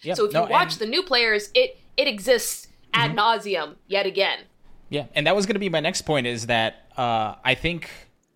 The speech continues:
Speaker 1: during N E C, uh, in twenty thirteen, that was the only stream that was happening that weekend, as far as I know,
Speaker 2: Mm-hmm.
Speaker 1: as far as, like,
Speaker 2: Mm-hmm.
Speaker 1: a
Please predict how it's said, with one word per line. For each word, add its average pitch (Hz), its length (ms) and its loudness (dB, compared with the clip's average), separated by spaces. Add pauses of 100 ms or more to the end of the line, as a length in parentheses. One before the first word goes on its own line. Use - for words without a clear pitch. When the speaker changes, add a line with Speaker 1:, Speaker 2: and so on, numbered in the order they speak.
(1120)
Speaker 1:
during 170 460 0
N 127 200 -4
E 117 100 -2
C, 104 580 -8 (600)
uh, 110 220 -2
in 113 120 -4
twenty 120 240 -6
thirteen, 123 520 -8
that 165 200 2
was 196 160 0
the 165 80 2
only 160 200 -2
stream 170 280 -6
that 113 100 0
was 107 100 -6
happening 117 280 -4
that 95 140 -8
weekend, 107 240 -8
as 92 100 -10
far 117 160 -2
as 98 120 -8
I 98 80 -8
know, 107 180 -4
Speaker 2:
Mm-hmm. 220 100 -4
Speaker 1:
as - 100 -6
far 117 180 -2
as, 110 140 -4
like, 107 100 -6
Speaker 2:
Mm-hmm. 110 40 -6
Speaker 1:
a 104 40 -6